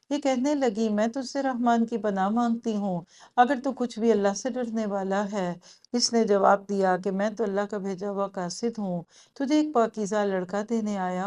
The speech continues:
हूँ।" "क़ालत अन्ना यकूनु ली ग़ुलाम वलम यमससनी बशरम वलम अकुम बग़ीशा",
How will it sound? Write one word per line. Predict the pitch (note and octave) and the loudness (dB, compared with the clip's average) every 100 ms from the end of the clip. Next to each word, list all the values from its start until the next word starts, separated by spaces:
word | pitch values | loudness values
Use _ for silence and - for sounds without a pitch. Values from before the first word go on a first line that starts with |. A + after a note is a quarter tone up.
| G#3 | -6
हूँ।" | G3+ F3+ E3 - - - | -6 -6 -8 -12 -20 -4
"क़ालत | G3 F#3+ F#3 F#3+ | 0 2 2 0
अन्ना | F#3+ F#3+ F#3 | 0 0 0
यकूनु | F#3+ F#3 G3 F#3+ F#3+ | 0 0 -2 -2 -2
ली | F#3+ F#3+ G3+ | 0 0 0
ग़ुलाम | A#3 A#3 G#3+ F#3 F3 E3 - _ - A3+ G#3 | 0 0 -2 -2 -4 -6 -12 _ -14 -8 0
वलम | G#3+ A#3 A#3+ | 4 6 6
यमससनी | A#3 A3 A3 B3 B3 - G#3+ G3 | 4 4 2 -2 -2 0 0 2
बशरम | G3 - B3+ A#3+ A3 | 0 0 2 2 2
वलम | G#3 G#3 G#3 A3 G#3+ | 2 2 2 0 -2
अकुम | A3 B3+ B3 | -4 -2 0
बग़ीशा", | A3 G3 G3 A3+ A3+ F#3+ | 0 0 -2 -2 -2 -2